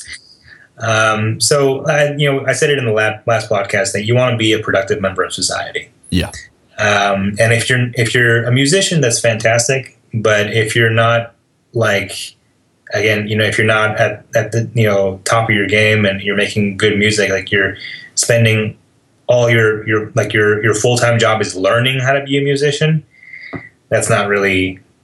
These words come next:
Speaker 1: you know, you're, you're, like, you're not really contributing to society. You know, you're, you're learning how, and I guess that's okay, but, um, you know, you wanna do something in case that fails because the, the odds are stacked against you as a musician.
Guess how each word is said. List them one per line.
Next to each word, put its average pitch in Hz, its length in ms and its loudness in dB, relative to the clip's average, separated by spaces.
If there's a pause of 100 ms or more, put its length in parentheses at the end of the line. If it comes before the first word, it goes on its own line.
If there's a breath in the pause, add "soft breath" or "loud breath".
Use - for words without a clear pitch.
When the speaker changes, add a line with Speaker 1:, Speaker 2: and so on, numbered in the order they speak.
(460)
Speaker 1:
you 127 80 0
know, 98 340 2
you're, 107 200 0
you're, 110 220 -8
like, - 180 -2 (140)
you're 113 120 0
not 113 160 2
really 104 280 0
contributing 131 520 0
to 95 60 -4
society. 107 720 -2 (560 soft breath)
You 107 200 -6
know, 98 100 0
you're, 98 360 -2
you're 104 140 2
learning 123 300 2
how, 113 340 0
and 98 100 0
I 98 60 0
guess - 160 0
that's 107 160 0
okay, 107 540 0
but, 95 360 -2 (720 soft breath)
um, 98 260 0
you 104 60 0
know, 104 60 2
you 107 140 2
wanna 117 220 4
do 110 120 2
something 104 580 -2
in 107 120 -4
case 120 260 0
that 104 200 0
fails 107 280 0
because - 480 -2 (520 loud breath)
the, 107 240 0
the 120 120 4
odds 135 260 2
are 120 60 0
stacked 104 340 -2
against 95 380 -4
you 90 120 -10
as - 160 -6
a 90 60 -10
musician. 90 460 -6